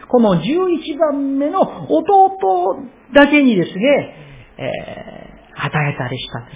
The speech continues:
すね。それで、その上の十人の兄たちは、もう、妬みに妬みに、嫉妬にですね、燃えて燃えてですね、十人が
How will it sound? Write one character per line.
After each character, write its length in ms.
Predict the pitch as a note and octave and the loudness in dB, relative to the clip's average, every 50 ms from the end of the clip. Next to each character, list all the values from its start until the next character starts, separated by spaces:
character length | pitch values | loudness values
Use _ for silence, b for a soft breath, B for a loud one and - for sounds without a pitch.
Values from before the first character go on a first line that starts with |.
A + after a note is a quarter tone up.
| - - | -16 -12
す 60 | G#3+ | -10
ね。 120 | A#3 C#4+ - - - - - - - - - - - - - - - - - - - - - - - - - - - - - - - - - - - - - | -10 -10 -10 -14 -20 -20 -20 -20 -20 -20 -20 -20 -20 -20 -20 -20 -20 -20 -20 -20 -20 -20 -20 -20 -20 -20 -20 -20 -20 -20 -20 -20 -20 -20 -20 -20 -20 -4 0
そ 80 | - D#4 | 2 2
れ 80 | D4+ | 6
で、 400 | A3+ A#3+ G3 E3 - - - - - - - _ _ - | 8 8 6 6 4 -2 -8 -18 -20 -20 -20 _ _ -2
そ 60 | - C#4 | 2 4
の 140 | A3 F3 | 6 6
上 140 | F3 F#3 F3+ | 6 6 4
の 320 | E3 D#3+ D3 C#3 C#3+ - - - | 4 2 0 -2 -4 -8 -12 -10
十 340 | F3 D#3 D#3+ G#3+ C4 C4+ C4 | -6 -2 2 2 4 4 4
人 220 | A3 F#3 D#3+ C#3+ | 4 4 2 0
の 240 | C#3 C3+ C#3 C3+ - - | -2 -4 -4 -6 -6 -2
兄 160 | D#3 F3 F#3+ F#3 | 2 2 4 4
た 100 | F3 C#3 | 2 0
ち 160 | - - C#3+ | -2 -4 -4
は、 240 | C3 B2 A#2 - - - _ _ - - - _ _ - _ _ _ _ - | -4 -4 -6 -8 -12 -20 _ _ -20 -20 -20 _ _ -20 _ _ _ _ -8
も 760 | C#3 D3+ E3+ G#3+ B3 B3+ B3 A#3 G#3 F#3 E3+ D3+ C3 - - - - _ _ - - - | -2 0 4 6 8 10 10 10 8 6 4 4 0 -4 -10 -16 -20 _ _ -18 -14 -12
う、 20 | |
妬 480 | D3 D3 D3+ D#3+ E3+ E3 E3 D#3+ A3 A3 | -6 -2 0 0 0 0 0 0 0 0
み 160 | G3+ F#3 E3 | 0 0 0
に 180 | D3 C#3 C3+ C3 | -2 -2 -4 -4
妬 360 | C3 C3 B2+ - D3+ D3+ C#3+ | -4 -6 -4 -4 -4 -4 -4
み 160 | C#3 C3 B2+ | -4 -4 -4
に、 240 | B2+ B2 A#2+ A#2 A#2+ A#2 - - _ _ _ _ _ _ _ _ _ - - - _ _ _ _ _ _ _ _ _ - - _ - - - - - - - _ _ - | -6 -6 -8 -10 -12 -14 -18 -20 _ _ _ _ _ _ _ _ _ -20 -20 -20 _ _ _ _ _ _ _ _ _ -20 -20 _ -16 -14 -12 -12 -14 -16 -20 _ _ 0
嫉 20 | |
妬 140 | G3+ E3+ D3 | 2 2 2
に 120 | D3 C3+ | 2 0
で 140 | B2 C3 B2+ | -2 -4 -4
す 60 | B2+ - - | -6 -4 0
ね、 460 | F#3+ C4 C4 A3 D#3 C3 B2 B2 - - - _ _ _ | 4 6 6 6 4 2 -2 -6 -12 -18 -20 _ _ _
燃 220 | - D3 D3+ E3 E3+ | -2 2 4 4 4
え 60 | D#3 D#3+ - | 4 2 0
て 120 | C#3+ C3 | -4 -2
燃 240 | C3+ D3 E3+ G3+ G#3 | 0 0 0 0 0
え 40 | G3 | 0
て 120 | G3+ D#3+ | -2 -2
で 100 | C#3+ C3+ - - | -2 -4 -4 -6
す 60 | - | -4
ね、 360 | A3+ C#4 C4 F#3 B2+ B2 - - - _ _ _ _ _ _ _ _ _ _ _ _ _ _ _ _ _ _ _ _ _ _ - | -2 -2 -2 -2 -4 -6 -12 -18 -20 _ _ _ _ _ _ _ _ _ _ _ _ _ _ _ _ _ _ _ _ _ _ -2
十 340 | E3+ C#3+ D3 F#3 G#3+ A3+ A3 | -2 0 2 4 4 6 6
人 240 | G#3+ G3 F3+ D#3+ D3 | 6 4 4 2 2
が 240 | C#3+ C3 C3 C3+ | 2 2 0 0